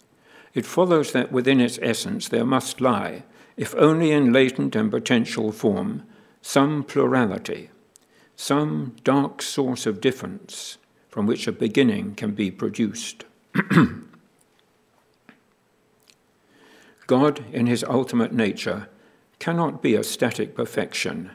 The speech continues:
as theology teaches. For out of the absolute un-, for out of an absolute unity,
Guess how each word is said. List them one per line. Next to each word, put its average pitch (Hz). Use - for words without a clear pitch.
as -
theology 101
teaches. -
For -
out 135
of 131
the 123
absolute 127
un-, 131
for 120
out 143
of 131
an 117
absolute 123
unity, 107